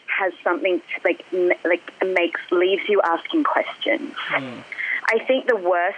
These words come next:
Speaker 1: type of satire makes you, like, leaves you feeling smug,
Speaker 2: Hmm.
Speaker 1: um, and pleased with yourself for having watched it.
Speaker 2: Hmm.
Speaker 1: Uh, that doesn't do anything. That just lets smug people be smug. Um, so that's why,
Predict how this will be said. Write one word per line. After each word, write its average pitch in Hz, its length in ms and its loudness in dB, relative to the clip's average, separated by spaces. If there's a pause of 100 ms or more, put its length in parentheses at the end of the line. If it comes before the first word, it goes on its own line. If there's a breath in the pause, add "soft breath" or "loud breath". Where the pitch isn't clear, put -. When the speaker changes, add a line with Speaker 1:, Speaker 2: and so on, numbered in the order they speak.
Speaker 1:
type 254 200 -2
of 285 160 0
satire 285 500 0
makes 202 400 -2
you, 185 240 -6
like, 175 240 0
leaves 175 400 2
you 165 240 0 (220)
feeling 160 300 2 (200)
smug, 165 380 2 (240)
Speaker 2:
Hmm. 147 300 -6 (220)
Speaker 1:
um, 160 520 2 (300 loud breath)
and 165 180 0 (100)
pleased 175 340 0
with 147 100 -2
yourself 208 400 2
for 233 80 0
having 180 260 0
watched - 340 0
it. - 180 2 (320)
Speaker 2:
Hmm. 143 360 -12
Speaker 1:
Uh, 160 300 2 (160)
that 180 200 0
doesn't 170 320 0
do 147 140 0
anything. 165 460 0
That 226 200 -2
just - 220 -2
lets - 160 0 (340)
smug 170 280 0
people 160 320 2
be 147 200 0 (140)
smug. 175 360 0 (480 loud breath)
Um, 180 420 0 (120)
so 233 100 2
that's 240 280 0
why, 294 160 2